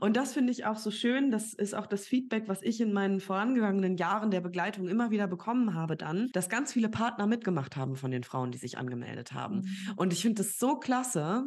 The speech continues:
Speaker 1: Also wirklich, ich finde das richtig klasse. Und ich bin mal gespannt. Der Early Bird unserer Rauhnachtsbegleitung läuft gerade. Siebzig Ladies haben sich den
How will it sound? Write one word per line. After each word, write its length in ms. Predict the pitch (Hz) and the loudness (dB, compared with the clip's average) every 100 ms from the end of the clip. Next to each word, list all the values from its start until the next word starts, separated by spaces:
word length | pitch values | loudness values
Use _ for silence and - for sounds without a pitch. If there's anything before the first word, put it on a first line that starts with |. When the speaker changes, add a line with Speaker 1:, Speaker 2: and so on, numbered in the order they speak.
| 262 | -2
Speaker 1:
Also 320 | - 190 202 196 | 0 2 2 2
wirklich, 500 | 294 302 135 135 - | 0 0 -6 -8 -4
ich 60 | - | 0
finde 160 | 220 | 2
das 100 | 226 | 2
richtig 320 | 254 311 254 - | 0 0 -6 -4
klasse. 300 | 233 226 170 | -2 0 0
Und 60 | |
ich 100 | 175 | 0
bin 80 | 233 | 2
mal 120 | 254 | 2
gespannt. 540 | 226 - 190 196 381 - | 2 0 0 2 0 -2
Der 200 | - 294 | 0 2
Early 240 | 185 240 233 | 4 4 4
Bird 420 | 175 175 226 269 | 2 2 0 0
unserer 300 | 196 208 190 | -2 0 0
Rauhnachtsbegleitung 760 | 175 185 202 202 180 180 185 170 | 0 0 -2 -4 -4 -2 0 2
läuft 300 | 170 214 - | 2 0 -4
gerade. 480 | 131 139 175 269 277 | -2 0 2 0 0
Siebzig 460 | 180 240 - 247 | 2 2 0 0
Ladies 500 | 190 185 208 277 269 196 | 4 4 4 2 2 0
haben 200 | 196 220 | 0 0
sich 220 | 254 - | -2 -2
den 360 | 220 208 202 | 0 2 0